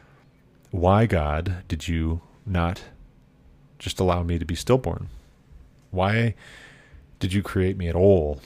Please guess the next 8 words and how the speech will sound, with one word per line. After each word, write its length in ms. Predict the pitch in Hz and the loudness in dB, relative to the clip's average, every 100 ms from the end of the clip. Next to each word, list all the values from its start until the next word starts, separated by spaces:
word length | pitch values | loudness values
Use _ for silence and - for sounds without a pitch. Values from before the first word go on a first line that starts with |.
| - - - | -20 -20 -4
if 500 | 98 80 78 - - - - - | -2 -2 -4 -12 -14 -18 -20 -8
this 320 | 95 95 - - | 0 0 0 -4
was 140 | 98 | -4
going 280 | 92 85 80 | -2 -2 -4
to 60 | |
be 360 | - 80 76 73 - - - - _ _ - | -4 -4 -4 -6 -12 -20 -20 -20 _ _ -12
my 420 | 80 78 78 78 76 - - - - | -6 -2 -2 -4 -6 -14 -20 -20 -20
condition?" 540 | - 78 73 - - | -8 -6 -4 -6 -10